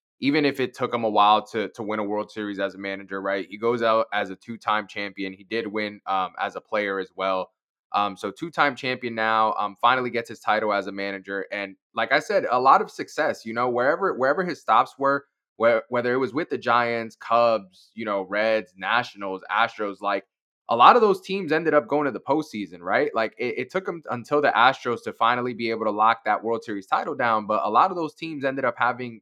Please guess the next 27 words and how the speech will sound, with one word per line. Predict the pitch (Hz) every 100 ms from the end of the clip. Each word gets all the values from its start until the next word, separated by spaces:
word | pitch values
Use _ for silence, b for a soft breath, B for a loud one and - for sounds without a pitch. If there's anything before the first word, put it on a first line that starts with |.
| _
postseason | 151 160 120 101 101
runs. | 101 98 98 _ _ _ _
Um, | - 110 98 -
and | 113
that's | 151 190
kinda | 247 240
what | 226 170
you |
want | 139 175
on | 175 135
a |
manager | 123 131 107 110
from | 104 113 110
a, | 101 82
from | 123 113
a |
year, | 104 107 135 131 120 113
year-to-year | 123 127 113 113
basis. | 101 104 135 101 98
So | 104
I | 110
think | 131 165 135
overall, | 143 117 120 135
Dusty | 104 110 - 151 120 _ _ _
performed | 117 - 127 127 117 -
to | 120 117 113 _ _ _ _
a, | 113 110